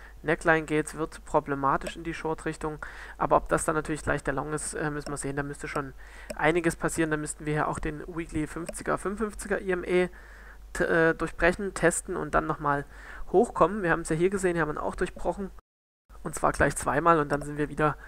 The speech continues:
äh, gefallen. Also die Erfahrung lehrt, dass einfach der,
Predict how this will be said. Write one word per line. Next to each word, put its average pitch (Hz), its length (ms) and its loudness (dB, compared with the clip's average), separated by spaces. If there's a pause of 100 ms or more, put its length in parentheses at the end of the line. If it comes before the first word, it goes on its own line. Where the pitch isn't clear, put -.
(460)
äh, - 260 0
gefallen. 143 440 -2
Also 139 260 -2 (400)
die - 60 -2
Erfahrung 160 420 8
lehrt, 156 300 6
dass 151 100 2
einfach 151 380 0
der, 143 340 0